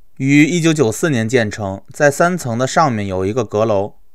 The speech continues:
徐家的一家四口一直居住在别墅中，家庭成员分别是丈夫、妻子、女儿和儿子。据妻子说，七日当天，她想到阁楼上进行清理和打扫，因为房子从九四年建成之后，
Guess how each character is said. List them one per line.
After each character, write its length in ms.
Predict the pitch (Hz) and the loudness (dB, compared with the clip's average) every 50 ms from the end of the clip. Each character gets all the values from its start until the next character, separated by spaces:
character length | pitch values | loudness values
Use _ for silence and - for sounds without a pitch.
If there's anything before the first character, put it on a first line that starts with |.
| - - | -20 -14
徐 240 | - - - 156 160 | -8 -2 0 2 4
家 140 | 170 180 170 | 6 6 6
的 80 | 165 | 6
一 20 | 151 | 6
家 160 | 151 156 160 | 6 6 6
四 220 | 151 - 170 147 | 6 4 2 0
口 260 | - - 110 98 98 - | 2 2 0 0 0 0
一 100 | 135 127 | -2 0
直 200 | 117 127 139 139 | 4 4 4 4
居 160 | - 165 156 | 4 0 -2
住 100 | 151 143 | 0 2
在 140 | 135 120 107 | 2 2 2
别 260 | - 110 98 104 113 | 0 -2 -2 -2 -2
墅 220 | - - 143 113 | -2 0 -2 0
中， 260 | - 104 95 95 98 - - | 0 -2 -4 -6 -8 -14 -10
家 200 | - - 160 156 | -2 2 4 4
庭 180 | 151 151 143 143 | 4 2 -2 -4
成 240 | - - 117 123 123 | -4 -4 -4 -2 -2
员 180 | 113 107 107 | -2 -2 -4
分 240 | 104 - - 147 147 | -4 -4 -4 -4 0
别 140 | 127 117 113 | 0 0 0
是 220 | - - 127 120 | 0 0 -2 -2
丈 280 | 113 - 165 147 127 104 | 0 2 2 2 2 0
夫、 220 | 95 - 107 98 | -2 -4 -4 -4
妻 320 | 92 - - - 160 160 151 | -4 -4 -6 -4 -2 -2 -2
子、 240 | 131 110 101 98 98 | -2 -2 -2 -2 -2
女 160 | 98 101 98 | -4 -6 -6
儿 180 | 92 - 95 | -4 -4 -4
和 140 | 98 117 120 | -2 0 0
儿 260 | 113 95 92 90 92 | 0 0 0 -2 -2
子。 200 | 98 113 127 - - - - - - - - - | -2 -2 -4 -6 -6 -10 -20 -20 -20 -20 -16 -4
据 180 | - 196 185 | 0 2 2
妻 200 | 160 - 214 214 | 2 4 4 4
子 180 | 196 170 123 107 | 4 4 2 2
说， 320 | - 117 107 107 101 - - | 2 0 0 0 -2 -4 -6
七 220 | - - - 180 175 | -8 -2 2 4 6
日 100 | 170 143 | 6 6
当 240 | 151 156 156 156 156 | 6 4 4 4 2
天， 320 | 151 156 143 139 139 - - | 2 2 2 2 2 -2 -4
她 100 | - 170 | -2 -2
想 160 | 160 170 165 | 0 2 2
到 100 | 123 123 | 4 4
阁 280 | 113 - - 113 110 127 | 2 2 0 -2 2 4
楼 120 | 139 156 | 4 4
上 240 | - - 143 127 117 | 4 2 0 -2 -2
进 140 | - 131 117 | -4 -6 -6
行 160 | 127 127 131 | -6 -6 -6
清 240 | - - 170 170 160 | -6 -6 -6 -4 -2
理 80 | 123 104 | 0 0
和 100 | 123 123 | 0 2
打 240 | - 107 98 120 | 2 4 4 2
扫， 360 | 135 - 120 82 - - - - - | 2 0 -2 -4 -4 -6 -14 -16 -10
因 160 | - 151 165 | -6 -4 -2
为 100 | 165 165 | 0 0
房 260 | 151 - 131 113 120 135 | 0 0 0 0 2 2
子 80 | 143 | 0
从 240 | 135 - 127 135 139 | 0 0 0 -2 -2
九 160 | 135 123 107 | 0 0 0
四 140 | 101 - 143 | 0 0 -2
年 200 | 131 117 117 123 | -4 -2 -2 -2
建 220 | 127 151 139 123 | -2 0 -2 -2
成 220 | 107 110 104 101 107 | -2 -6 -8 -6 -4
之 140 | 123 127 117 | -4 -2 0
后， 200 | 127 120 101 | 2 0 0